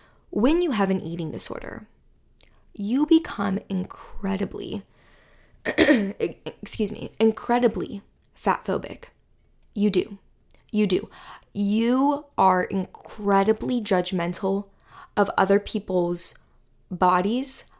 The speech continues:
of the way other people eat, of the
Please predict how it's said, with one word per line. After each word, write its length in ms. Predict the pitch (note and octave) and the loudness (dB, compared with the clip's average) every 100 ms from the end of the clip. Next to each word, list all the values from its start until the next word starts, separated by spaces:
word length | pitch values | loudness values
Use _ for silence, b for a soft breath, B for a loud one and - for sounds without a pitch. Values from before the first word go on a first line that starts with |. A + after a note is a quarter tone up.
| _ | _
of 320 | G#3 F#3+ F#3 G3 | 4 6 6 6
the 100 | G3 | 8
way 260 | F#3+ F#3+ | 8 4
other 180 | - F#3 | 2 0
people 340 | F#3 - F3+ - | -2 -4 -4 -6
eat, 400 | F#3 G#3+ - - B B B | -4 -4 -4 -8 B B B
of 160 | G#3 F#3+ | 0 2
the 140 | - | 0